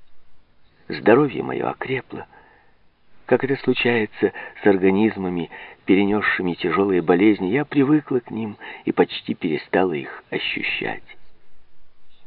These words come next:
Усталость, бессонные ночи, продолжительные беседы, трудные переходы не только не обессиливали меня, но, напротив, поддерживали какую-то постоянную и медлительную лихорадку,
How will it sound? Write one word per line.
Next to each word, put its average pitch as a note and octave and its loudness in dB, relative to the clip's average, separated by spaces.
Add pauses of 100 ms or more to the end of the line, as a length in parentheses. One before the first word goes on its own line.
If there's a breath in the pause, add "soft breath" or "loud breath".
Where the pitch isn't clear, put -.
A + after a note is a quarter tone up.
(140)
Усталость, A#2 0 (640 loud breath)
бессонные A2 2
ночи, G2+ 0 (320 loud breath)
продолжительные A#2 6
беседы, G2 2
трудные A#2 6
переходы A2+ 4 (360 loud breath)
не A2+ 4
только C#3 6
не C3+ 2
обессиливали G#2 0
меня, E2 -4 (420 loud breath)
но, C#3 4
напротив, - -2 (340 soft breath)
поддерживали A#2 4
какую-то A2 0
постоянную G#2+ 2 (260 loud breath)
и A2 2
медлительную G2 0
лихорадку, F#2 -6